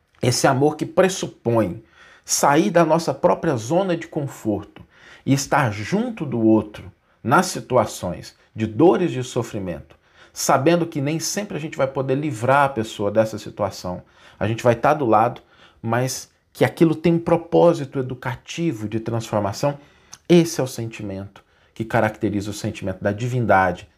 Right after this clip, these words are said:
do Cristo, dos espíritos superiores, quando eles percebem essas situações de sofrimento,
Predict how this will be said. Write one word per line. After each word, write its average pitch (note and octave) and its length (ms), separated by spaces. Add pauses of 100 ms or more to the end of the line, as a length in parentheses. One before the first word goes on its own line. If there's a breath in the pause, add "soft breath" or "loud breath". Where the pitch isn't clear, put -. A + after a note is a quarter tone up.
do G#2+ 100
Cristo, - 580 (160)
dos G#2 180
espíritos G#2+ 460
superiores, F#2 680 (360 loud breath)
quando G#2+ 220
eles A#2 180
percebem B2+ 600
essas G2+ 220
situações F#2+ 540
de F2+ 60
sofrimento, A2 540